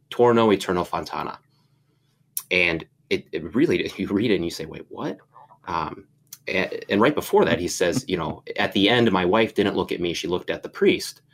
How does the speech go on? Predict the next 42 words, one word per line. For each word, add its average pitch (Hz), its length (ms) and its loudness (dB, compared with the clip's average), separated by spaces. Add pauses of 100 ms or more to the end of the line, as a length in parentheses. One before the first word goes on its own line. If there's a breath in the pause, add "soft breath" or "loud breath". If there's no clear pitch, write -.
(360 soft breath)
when 85 400 -2
she - 160 -8
said, 82 440 -2
'I'm 82 200 -4
at - 160 -8
peace.'" - 440 -8 (200)
And 78 120 -12
then - 60 -12
he - 60 -8
says, - 140 -14
"Porsi - 360 0
torno 107 300 2
eterno 85 280 -4
fontana." 87 420 -4 (360 loud breath)
So 113 140 2
you 107 120 6
have 165 100 0
to, - 240 -4
I - 80 0
had 131 120 2
to 76 240 -2 (160)
l-, 107 180 0
work 131 280 2
kind 90 160 -2
of 85 80 -2
hard 95 140 2
to 87 60 -2
figure 87 220 0
out 78 60 2
what, 92 240 2
what's 139 260 -2
going 117 260 0
on 110 160 2
here. 87 120 -2
Why 87 80 0
does 92 100 0
he 104 80 0
finish - 220 -6
his 78 120 -10
book 156 200 0
that - 140 -6
way? 160 180 -8